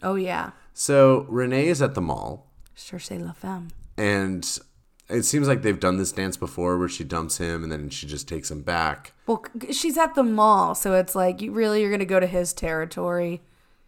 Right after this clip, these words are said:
Speaker 1: Is there nothing else to do in this town?
Speaker 2: I don't know. It seems like the mall is the only thing to do in this
Speaker 1: <laughs>
Speaker 2: town, and it also isn't his mall, but Brody thinks about
Speaker 1: Yes.
Speaker 2: it that way.
Speaker 1: Yes.
Speaker 2: Brody's kinda, like, acts like the mall is his
Speaker 1: He's,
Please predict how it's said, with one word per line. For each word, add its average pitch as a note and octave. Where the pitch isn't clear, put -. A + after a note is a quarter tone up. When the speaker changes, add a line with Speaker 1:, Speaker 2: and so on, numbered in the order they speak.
Speaker 1:
Is -
there F4
nothing A3+
else A#3
to F#3+
do F3
in B3
this C#4
town? E4
Speaker 2:
I D3+
don't F#3
know. F#3
It G#2
seems D3
like D#3+
the B2+
mall G#2
is C3
the F#2+
only F#2+
thing F#2
to F#2
do F2
in F2
this E2+
Speaker 1:
<laughs> -
Speaker 2:
town, E2+
and A2+
it B2
also C3+
isn't G#2+
his D#2
mall, D#2
but D2
Brody C3+
thinks B2
about C2+
Speaker 1:
Yes. C#2+
Speaker 2:
it -
that C2
way. A1
Speaker 1:
Yes. B1+
Speaker 2:
Brody's E3+
kinda, E3
like, C3+
acts G#2+
like F#2
the F2
mall E2+
is C#2+
his D#2
Speaker 1:
He's, -